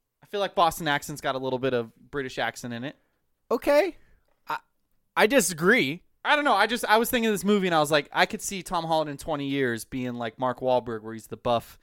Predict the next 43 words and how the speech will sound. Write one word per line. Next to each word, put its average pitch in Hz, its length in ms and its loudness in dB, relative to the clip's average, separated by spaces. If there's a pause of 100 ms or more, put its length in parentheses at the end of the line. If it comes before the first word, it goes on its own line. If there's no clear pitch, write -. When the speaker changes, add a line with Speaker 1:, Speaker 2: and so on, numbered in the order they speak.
(300)
Speaker 1:
still 175 300 0
a 156 40 2
box 151 320 6
office 143 300 4
draw, 135 440 2 (340)
never 196 280 2
really 196 220 6
does 170 240 4
anything 165 340 -6
super 165 300 -4
critically 151 440 0
acclaimed, 139 500 -4
but, 135 100 0
uh, 151 120 0 (160)
you 139 140 -10
know, 123 160 0
he's, 123 360 -8
he - 120 -20
plays 143 260 -2
a 143 40 -8
lot 139 180 0
of 127 120 -4
iconic 135 460 -4
roles 123 500 4
and 110 160 -14 (240)
makes 160 240 -4
a 165 40 -8
lot 143 200 6
of 139 60 2
money, 135 680 0 (300)
work 160 340 -2
ethic, 139 720 2 (480)
muscular, 131 840 2
takes 165 220 -4
his 139 100 -8
shirt 127 300 -2
off, 113 360 -2
you 127 100 -16
know, 120 100 -12
those 117 140 -10
kind 104 180 -18
of 101 60 -18
things. 104 300 -18